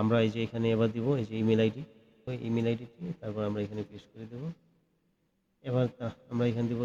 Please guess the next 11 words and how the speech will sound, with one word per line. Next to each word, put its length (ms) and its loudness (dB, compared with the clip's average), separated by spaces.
একটি 200 -14
ওয়েবসাইট, 380 -8
অর্থাৎ 260 -18
আমাদের 240 -4
ওয়ে-, 220 0
আবার 200 0
সিলেক্ট 320 -16
করবো 140 -2
ডাবল 240 0
ক্লিক 200 -20
করে, 120 -2